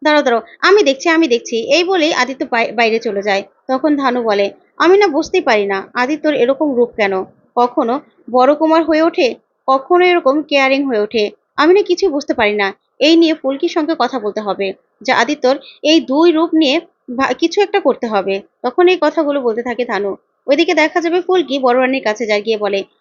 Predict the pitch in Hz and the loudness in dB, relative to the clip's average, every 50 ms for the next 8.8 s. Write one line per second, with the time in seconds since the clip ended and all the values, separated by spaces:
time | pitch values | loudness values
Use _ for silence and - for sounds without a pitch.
0 | _ _ - 262 302 349 392 359 302 262 294 320 - _ _ - 220 220 - 233 | _ _ -2 0 2 2 4 2 2 0 0 -2 -6 _ _ -6 -6 -4 -4 -4
1 | 220 240 254 _ _ _ _ _ _ - 254 254 254 254 254 247 262 254 220 214 | -10 -10 -10 _ _ _ _ _ _ 0 2 4 4 4 2 2 0 -2 -4 -4
2 | 196 202 196 196 - _ _ - 233 226 226 302 311 320 330 277 277 - 415 415 | -4 -4 -4 -6 -8 _ _ -4 -4 -4 -2 -4 -2 0 0 0 0 0 0 2
3 | - 453 349 254 247 - - _ _ _ _ - - 254 247 285 269 262 - 254 | 4 4 4 4 2 0 -6 _ _ _ _ -8 -6 -6 -4 -4 -6 -4 -4 -6
4 | 240 - 277 262 240 220 214 247 277 330 311 269 285 - _ _ _ - 277 277 | -4 -4 -4 -2 -2 -2 -2 0 0 0 0 0 -2 -6 _ _ _ -2 0 0
5 | 285 349 359 277 330 359 359 330 302 269 262 233 220 226 - - 214 196 190 - | 2 2 0 2 2 2 2 2 2 2 2 2 0 -2 -2 -4 -4 -4 -4 -6
6 | _ _ _ - - 254 269 262 254 269 - 302 302 320 330 320 320 311 302 294 | _ _ _ -10 -6 -2 0 0 -2 -2 -2 -2 0 0 0 -2 -2 -4 -6 -4
7 | 277 233 220 226 254 277 302 302 311 311 349 415 508 - _ _ _ - - 269 | 0 0 2 2 2 2 2 2 0 0 -2 -4 -6 -6 _ _ _ -10 -8 -4
8 | 269 320 302 269 269 247 262 262 254 262 254 226 214 196 202 | -2 0 0 0 0 0 0 -2 -2 -4 -4 -4 -2 -2 -2